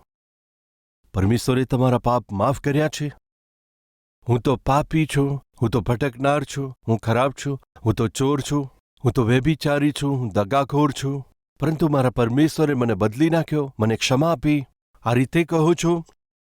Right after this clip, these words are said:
તો પરમેશ્વરે તમને ક્ષમા આપ્યા પછી તમે કયો નિર્ણય લીધો છે? પરમેશ્વરે તમને ક્ષમા આપ્યા પછી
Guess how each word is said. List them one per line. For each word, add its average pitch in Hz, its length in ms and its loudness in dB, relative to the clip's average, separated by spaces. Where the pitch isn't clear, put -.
તો 131 100 0
પરમેશ્વરે 147 640 0
તમને 120 360 0
ક્ષમા 156 520 0
આપ્યા 151 240 0
પછી 127 460 -2
તમે 127 200 2
કયો 175 240 2
નિર્ણય 170 380 2
લીધો 165 280 0
છે? 92 240 -8
પરમેશ્વરે 160 580 0
તમને 135 280 0
ક્ષમા 156 360 0
આપ્યા 165 220 0
પછી 147 460 -2